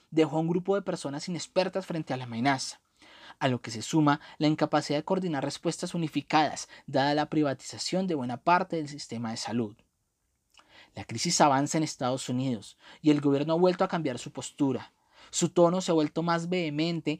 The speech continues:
en contra del confinamiento, promoviendo que las personas se rebelen contra esta medida,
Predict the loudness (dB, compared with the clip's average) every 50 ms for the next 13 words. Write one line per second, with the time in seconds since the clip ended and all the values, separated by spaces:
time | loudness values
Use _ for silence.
0 | -8 _ -6 -6 -4 -4 -4 -4 -4 -2 -2 -2 -2 -4 -4 -4 -4 -4 -6 -6
1 | -4 -4 -2 -2 -2 0 0 2 2 2 2 0 -4 -8 -14 -18 -18 _ _ _
2 | _ _ 6 6 6 6 4 2 2 2 2 2 4 4 4 4 2 0 -2 -4
3 | -2 -2 -4 -4 -4 -2 0 0 2 2 0 2 0 0 0 -2 -4 -4 -4 -4
4 | -4 -4 -4 -6 -6 -6 -6 -4 -4 -2 -2 0 0 0 0 -2 -4